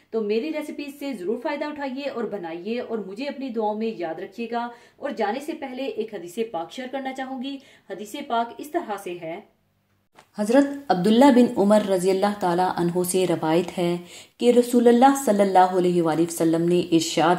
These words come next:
फरमाया, "चार आदतें ऐसी हैं कि जिसमें वो चारों पाई जाएं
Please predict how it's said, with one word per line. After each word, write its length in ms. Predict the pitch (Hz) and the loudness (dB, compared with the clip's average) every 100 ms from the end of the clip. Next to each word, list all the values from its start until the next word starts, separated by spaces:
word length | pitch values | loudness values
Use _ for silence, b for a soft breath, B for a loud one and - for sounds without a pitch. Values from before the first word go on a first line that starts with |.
| 175 | 0
फरमाया, 440 | 180 165 160 165 170 - _ _ _ _ - | 0 2 2 2 -2 -8 _ _ _ _ -4
"चार 340 | 214 214 233 - - | 2 6 4 2 2
आदतें 560 | 175 175 185 202 - - | 2 2 0 0 0 0
ऐसी 320 | 160 160 226 | 2 4 4
हैं 300 | 214 196 196 B B B B - | 4 2 0 B B B B 2
कि 100 | 277 | 4
जिसमें 340 | 269 269 269 | 4 4 6
वो 160 | 254 269 262 | 6 4 4
चारों 380 | 190 175 190 311 | 6 6 8 8
पाई 240 | 247 208 190 | 8 6 6
जाएं 340 | 180 180 | 4 4